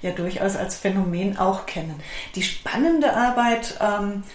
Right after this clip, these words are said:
hier vor Ort, äh, in Schönhausen in der Bismarck-Stiftung, ähm, ist auf jeden Fall ein Besuch wert, ein Erlebnis wert. Und hier im Foyer kann man Bismarck auch hören, richtig?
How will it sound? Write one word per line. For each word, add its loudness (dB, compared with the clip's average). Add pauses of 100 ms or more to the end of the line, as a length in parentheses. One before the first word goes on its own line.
(240)
hier 0
vor -2
Ort, 0 (220)
äh, 0
in 0
Schönhausen 0
in 0
der 2
Bismarck-Stiftung, -2 (540)
ähm, 2 (300)
ist -6
auf -6
jeden 0
Fall 2 (140)
ein -2
Besuch -6
wert, 0
ein -2
Erlebnis -2
wert. -2
Und 0 (240)
hier -2
im 0
Foyer 0
kann 2
man 4
Bismarck 0
auch 0
hören, 0
richtig? -4